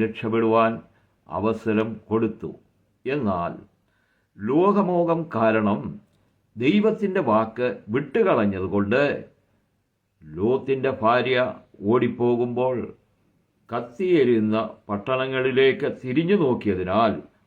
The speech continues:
വഴിയിൽ ഉപ്പുതൂണായി തീർന്നു. ഹല്ലേലൂയ, സ്തോത്രം. ഹല്ലേലൂയ, ഹല്ലേലൂയ, ഹല്ലേലൂയ. തിരിഞ്ഞു നോക്കരുതെന്നേ ദൈവത്തിൻ്റെ ചിട്ട ഉണ്ടായിരുന്നു.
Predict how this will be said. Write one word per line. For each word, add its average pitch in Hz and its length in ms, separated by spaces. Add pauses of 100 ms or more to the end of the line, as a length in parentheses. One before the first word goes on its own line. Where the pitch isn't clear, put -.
(100)
വഴിയിൽ 101 540 (360)
ഉപ്പുതൂണായി 107 840 (320)
തീർന്നു. 90 420 (320)
ഹല്ലേലൂയ, 87 560 (240)
സ്തോത്രം. - 640 (280)
ഹല്ലേലൂയ, 85 560 (580)
ഹല്ലേലൂയ, 80 520 (1700)
ഹല്ലേലൂയ. 85 480 (240)
തിരിഞ്ഞു 139 440
നോക്കരുതെന്നേ 104 920 (640)
ദൈവത്തിൻ്റെ 113 1000 (200)
ചിട്ട 127 280 (720)
ഉണ്ടായിരുന്നു. 87 680